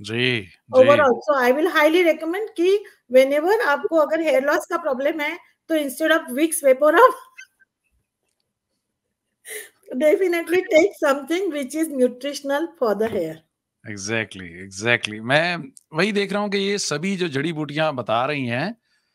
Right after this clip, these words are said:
Speaker 1: अ, इनके ऊपर तो पैसा बहुत खर्चा होता है। डॉक्टर प्रिया पंजाबी तो स्पेंड कर सकती हैं, हम लोग कहाँ से स्पेंड करेंगे, ये देखिए।
Speaker 2: देखो, अ, कई, अ, दवाइयाँ जो होती है, definitely
Speaker 1: हाँ।
Speaker 2: एक्सपेंसिव होती है,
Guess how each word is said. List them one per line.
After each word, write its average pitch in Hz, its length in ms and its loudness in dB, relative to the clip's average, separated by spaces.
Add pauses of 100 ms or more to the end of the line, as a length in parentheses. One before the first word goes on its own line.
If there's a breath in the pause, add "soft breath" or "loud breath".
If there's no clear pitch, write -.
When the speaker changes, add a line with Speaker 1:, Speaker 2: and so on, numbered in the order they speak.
(280)
Speaker 1:
अ, 156 220 0
इनके 190 300 -6
ऊपर 208 240 -4
तो 208 100 -6
पैसा 185 300 -2
बहुत 185 240 -6
खर्चा 143 280 -2
होता 131 160 -4
है। 131 60 -4
डॉक्टर 135 260 -4
प्रिया 156 280 -4
पंजाबी 180 320 -6
तो 175 120 -4
स्पेंड 170 260 -6
कर 165 160 -2
सकती 170 300 -8
हैं, 165 80 0
हम 151 220 -2
लोग 196 180 -4
कहाँ 180 160 -2
से 165 120 -4
स्पेंड 147 280 -4
करेंगे, 131 280 -2
ये 135 160 -2
देखिए। 117 360 -6 (320)
Speaker 2:
देखो, 339 300 4
अ, 254 220 2
कई, 285 540 4
अ, 240 380 0
दवाइयाँ 240 540 2
जो 349 200 2
होती 254 300 0
है, 247 280 0
definitely 269 600 2
Speaker 1:
हाँ। 269 80 4
Speaker 2:
एक्सपेंसिव 302 600 -4
होती 277 400 2
है, 208 260 -2